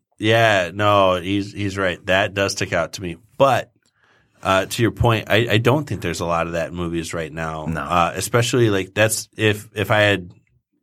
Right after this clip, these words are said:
Speaker 1: I don't know, I really like the Marvel movies, but if I had, like, a s-, like, a serious gripe, it would be that, like, none of the music really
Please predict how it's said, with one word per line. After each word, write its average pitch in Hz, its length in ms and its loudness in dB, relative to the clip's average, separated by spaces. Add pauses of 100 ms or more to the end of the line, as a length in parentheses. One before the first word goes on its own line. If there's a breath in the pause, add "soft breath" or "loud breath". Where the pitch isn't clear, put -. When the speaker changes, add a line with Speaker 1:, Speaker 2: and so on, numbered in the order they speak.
(100)
Speaker 1:
I 92 60 -6
don't 80 120 -2
know, - 60 -10
I 107 100 2
really 95 280 2
like 76 160 -4
the 80 80 -12
Marvel 78 240 -4
movies, 78 260 -10
but 87 120 -2
if 90 80 -2
I 101 80 6
had, 101 120 4
like, 87 160 -2
a 85 40 -6
s-, - 260 -10 (160)
like, 87 200 -2
a 85 100 -2
serious 90 460 -2
gripe, 95 360 2 (520 loud breath)
it 107 80 -10
would 127 140 0
be 123 120 -2
that, 107 140 -6
like, 98 160 -8
none 120 200 -8
of 196 80 -16
the 92 280 -12 (100)
music 110 400 -14
really 95 400 -14